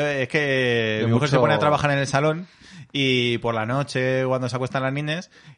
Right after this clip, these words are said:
Speaker 1: y, y entonces yo aprovecho para ir a jugar a la consola.
Speaker 2: Mucho ácido hialurónico, mucho botox.
Speaker 1: Claro,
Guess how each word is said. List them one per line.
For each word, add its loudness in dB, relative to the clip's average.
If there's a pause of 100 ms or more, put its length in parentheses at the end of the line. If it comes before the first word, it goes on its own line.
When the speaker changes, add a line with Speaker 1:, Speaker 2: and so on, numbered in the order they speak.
Speaker 1:
y, 0
y -4
entonces -4
yo 2
aprovecho -2
para -2
ir -4
a -4
jugar -6
a -4
la -6
consola. -8
Speaker 2:
Mucho 2
ácido 2
hialurónico, 0
mucho -6
botox. -4
Speaker 1:
Claro, 2